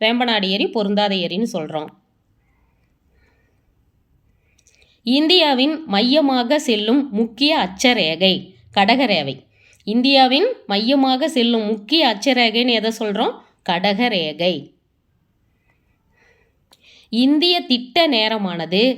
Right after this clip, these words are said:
கிரீன்விச் நேரத்தை விட கூடுதலாகும். எவ்வளவு? ஐந்து மணி முப்பது நிமிடம். எவ்வளோ கூடுதலா இருக்குது? ஐந்து மணி முப்பது நிமிடம்.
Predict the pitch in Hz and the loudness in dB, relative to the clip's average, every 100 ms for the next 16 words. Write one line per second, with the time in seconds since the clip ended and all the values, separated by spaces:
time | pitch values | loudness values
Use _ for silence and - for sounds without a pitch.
0 | - _ - 254 302 330 311 320 269 214 | -6 _ -2 2 4 2 -2 -4 -2 0
1 | 214 233 240 226 175 175 254 - - _ | 0 0 0 0 0 0 0 -2 -14 _
2 | 269 302 277 254 202 160 180 196 147 - | -2 0 2 2 0 -2 -2 -4 -6 -14
3 | _ _ _ - 247 285 269 233 240 240 | _ _ _ 0 2 2 2 0 -2 -6
4 | - _ _ - 180 254 302 311 254 214 | -14 _ _ -4 0 2 2 0 -2 0
5 | 233 494 - - 208 208 254 247 247 185 | 0 -2 -4 -8 -8 -2 0 2 2 0
6 | 170 185 170 - _ _ - 220 240 302 | -2 -2 -4 -10 _ _ -6 -2 0 0
7 | 330 269 269 262 262 226 226 254 466 - | 2 0 2 4 4 2 0 -2 -2 -4
8 | _ 185 220 285 302 247 220 359 554 202 | _ 0 2 2 0 0 0 -2 -2 -4
9 | 202 202 240 254 175 170 185 | -2 -2 0 0 -2 -2 -4